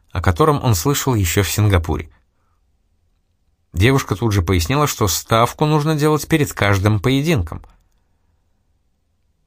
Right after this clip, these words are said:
"Это обязательно?" — спросил красавчик Стив, улыбаясь девушке во весь рот.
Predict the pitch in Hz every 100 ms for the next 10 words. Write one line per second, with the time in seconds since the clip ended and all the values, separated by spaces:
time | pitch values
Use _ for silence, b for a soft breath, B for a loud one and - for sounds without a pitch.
0 | _ _ _ _ _ 110 87 107 98 95
1 | 82 85 85 156 - 240 208 110 82 -
2 | 107 98 117 95 101 95 98 82 85 -
3 | - 160 170 - 107 87 113 104 90 101
4 | 117 - 104 92 87 82 82 71